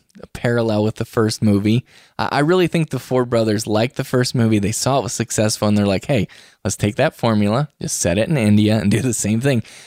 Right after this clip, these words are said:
'cause that's what this is. That kid's a local guy, you know, and he knows the area, and it's played by Anand Krishna Goyal. His name is Javed. And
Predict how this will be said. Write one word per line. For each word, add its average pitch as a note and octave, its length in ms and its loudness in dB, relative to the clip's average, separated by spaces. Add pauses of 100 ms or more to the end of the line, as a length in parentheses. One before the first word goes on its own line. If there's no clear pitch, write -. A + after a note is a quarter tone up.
(140)
'cause A2+ 120 0
that's A#2 180 0
what C#3 140 0
this D#3 180 -2
is. A#2+ 240 0 (320)
That - 180 -4
kid's B2+ 300 -2
a B2 60 -2
local B2 540 0
guy, A2+ 340 0
you A#2+ 200 0
know, G#2+ 340 0 (280)
and G#2 140 0
he A2+ 140 0
knows A2+ 340 2
the A#2 180 2
area, G#2 420 2
and G2+ 340 0
it's F#2+ 140 -4
played G2+ 280 -2
by F#2 240 0
Anand G2 520 0
Krishna F#2 640 -2
Goyal. F#2 640 0 (180)
His - 60 -6
name D#2+ 180 -2
is C#2+ 240 -6 (240)
Javed. G2 760 -2 (160)
And A2 380 0